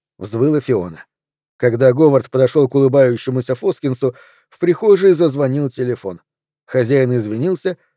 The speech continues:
и вышел. Харрис подавил улыбку, увидев, как Говард раскрыл рот и остался ни с чем. Потом ученый спохватился и тоже вышел в прихожую.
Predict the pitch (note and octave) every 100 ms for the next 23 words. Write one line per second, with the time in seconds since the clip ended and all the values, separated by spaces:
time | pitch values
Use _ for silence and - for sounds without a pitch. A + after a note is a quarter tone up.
0 | _ - C3+ G#2 F2+ - - _ _ _
1 | _ _ - F#3 F3+ D#3+ E3 D3+ D3+ D#3
2 | D#3 E3+ - A#2 - _ _ - A2 C3+
3 | C3 - A#2 C3 D#3 A#2+ B2+ A#2+ - B2
4 | B2+ F3+ - _ _ A#2+ A#2+ - C#3+ C3+
5 | B2+ A#2 G#2+ - - E2 _ _ _ _
6 | _ - A3+ E3+ C#3 E3 C#3+ - B2 B2+
7 | B2 G#3+ - - _ _ - B2 G3 F3+
8 | E3 D3+ E3+ E3+ C#3 D#3+ C#3 D#3 F2+ F2+